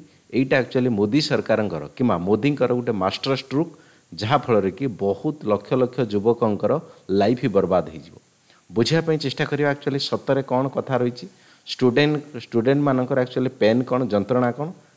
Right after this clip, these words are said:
ଡିଟେଲ୍ସ ବୁଝିବା ଭିଡ଼ିଓରେ। ଆପଣ ଦେଖିପାରୁଥିବେ ଇଣ୍ଡିଆ ଟିଭିର ଆର୍ଟିକଲ, ଅଗ୍ନିପଥ, ହୁ ପ୍ରୋଭୋକ୍ଡ ଦ ୟୁଥ୍ ଏଗେନଷ୍ଟ ଦ ନ୍ୟୁ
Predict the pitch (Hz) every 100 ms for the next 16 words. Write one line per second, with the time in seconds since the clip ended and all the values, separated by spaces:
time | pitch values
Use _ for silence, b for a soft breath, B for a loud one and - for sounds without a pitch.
0 | _ 110 123 117 95 92 82 80 78 -
1 | - - - - B B B B - 113
2 | 135 131 165 156 156 165 123 120 131 135
3 | 135 120 110 120 151 196 _ _ _ -
4 | 110 123 143 151 156 - - 135 147 -
5 | 117 104 156 139 147 123 98 131 131 -
6 | - 98 123 135 - 135 113 95